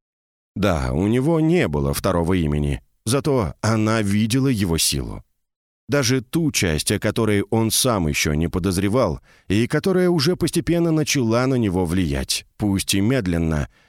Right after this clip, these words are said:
но и изменять его самого. Шерри знала, каким бы он стал, будь он настоящим драконом. Так что это имя ему идеально подходило.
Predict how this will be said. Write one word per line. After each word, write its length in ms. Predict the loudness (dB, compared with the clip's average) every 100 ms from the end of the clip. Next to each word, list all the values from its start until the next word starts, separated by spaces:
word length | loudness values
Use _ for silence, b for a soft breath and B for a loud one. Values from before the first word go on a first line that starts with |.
| b
но 300 | -2 0 2
и 200 | 2 2
изменять 680 | 0 0 2 2 0 0 -2
его 260 | -2 0
самого. 540 | 0 0 0 -2 -6 -12 _ _ _ _ _ _ -6
Шерри 340 | -2 0 2
знала, 640 | 0 0 0 0 -2 -6 -10 -8
каким 500 | -4 -4 -2 -2 -2
бы 100 | 0
он 180 | 0 0
стал, 340 | -2 0 0 2
будь 260 | 0 0
он 220 | 0 0
настоящим 920 | 0 0 0 0 2 0 0 0 -2
драконом. 680 | 0 -2 -2 -2 -2 -6 -10 _ _ _ _ _ _ _ -2
Так 180 | 0
что 360 | 0 0 0 0 -6 -2
это 320 | 0 2 2
имя 340 | 2 2 2
ему 460 | 2 2 2 2 0 -2
идеально 720 | 0 2 2 2 2 0 -2 -2
подходило. 760 | -4 -2 -2 -2 -6 -6